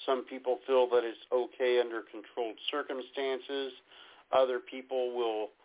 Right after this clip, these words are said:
bleed every single match if they can. Where do you stand when it comes to blood in professional wrestling?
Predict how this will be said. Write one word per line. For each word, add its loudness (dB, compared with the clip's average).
bleed -4
every 2
single 0
match 2
if -8
they 2
can. 0
Where 4
do -4
you -4
stand -2
when -2
it -4
comes 0
to 0
blood 6
in -6
professional -4
wrestling? -4